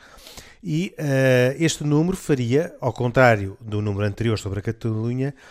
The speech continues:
pensar que os espanhóis tinham uma fervorosa prática religiosa e uma grande participação na, na, na Igreja Católica.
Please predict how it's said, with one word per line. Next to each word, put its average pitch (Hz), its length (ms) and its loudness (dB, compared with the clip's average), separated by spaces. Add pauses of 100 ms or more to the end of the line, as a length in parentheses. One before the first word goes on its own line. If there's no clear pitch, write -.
(220)
pensar 127 380 2
que - 120 -10
os 113 80 -6
espanhóis 113 500 -2
tinham 123 360 -4
uma 120 320 -2 (220)
fervorosa 117 680 0
prática 117 500 -2
religiosa 107 560 -2
e 107 60 -4
uma 107 140 -2
grande 113 360 -2 (340)
participação 113 760 -4
na, 107 180 -4 (320)
na, 107 320 -2
na 110 160 -2
Igreja 110 300 0
Católica. 95 600 -8